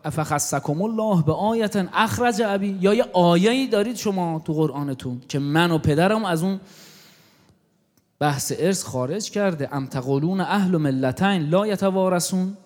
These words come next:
یا من و پدرم اهل دو تا ملتیم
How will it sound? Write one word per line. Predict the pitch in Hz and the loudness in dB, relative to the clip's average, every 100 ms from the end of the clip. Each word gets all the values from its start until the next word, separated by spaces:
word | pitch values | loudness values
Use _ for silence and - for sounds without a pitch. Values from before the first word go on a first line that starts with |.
| - _ - | -20 _ -6
یا | 139 | 0
من | 151 | 0
و | 151 | 2
پدرم | 151 147 185 202 - - - - - | 2 2 2 0 -4 -18 -20 -6 0
اهل | 180 196 190 | 2 2 0
دو | 233 | -2
تا | 254 | -2
ملتیم | 247 202 190 175 175 156 147 | 0 0 0 0 0 -6 -6